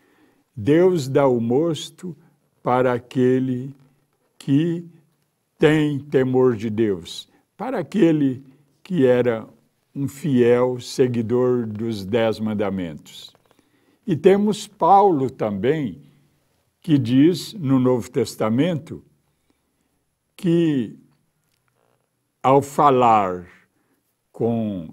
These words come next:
Timóteo, que estava um pouco doente, ele diz para Timóteo: "Timóteo,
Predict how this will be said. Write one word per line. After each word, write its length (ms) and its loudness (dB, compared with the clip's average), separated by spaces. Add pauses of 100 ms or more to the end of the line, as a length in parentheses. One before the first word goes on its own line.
Timóteo, 1120 -2
que 120 -10
estava 680 -4
um 120 -6
pouco 500 -4
doente, 840 -6 (920)
ele 260 4
diz 320 -2
para 300 -4
Timóteo: 760 -8 (640)
"Timóteo, 960 0